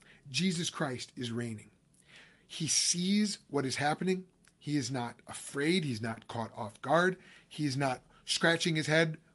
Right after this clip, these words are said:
wondering how all this happened or what he's going to do next. All authority in heaven and on earth have been given to Jesus Christ. He is God in the flesh. He is the Son of God,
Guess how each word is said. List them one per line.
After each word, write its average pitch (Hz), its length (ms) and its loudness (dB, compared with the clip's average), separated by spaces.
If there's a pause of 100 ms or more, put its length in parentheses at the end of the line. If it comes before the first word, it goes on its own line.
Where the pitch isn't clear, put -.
(140)
wondering 170 440 4
how 143 180 0
all 135 140 2
this 127 180 -4
happened 170 380 0
or 127 60 0
what 135 140 0
he's 139 120 -2
going 135 180 -2
to 127 100 -4
do 120 200 -6
next. - 440 -12 (480)
All 156 220 4
authority 165 480 2
in 110 60 -4
heaven 165 360 -2 (140)
and 170 260 0
on 165 220 2
earth 131 200 -2
have 113 120 -8
been 120 120 -6
given 117 360 -2 (300)
to 143 100 -8
Jesus 120 400 -4
Christ. - 400 -10 (180)
He 147 200 0
is 120 100 0
God 160 320 4
in 131 140 2
the 110 40 -6
flesh. 180 440 0
He 139 100 -4
is 113 80 -2
the 113 80 -10
Son 180 260 0
of 160 120 -2
God, 165 240 4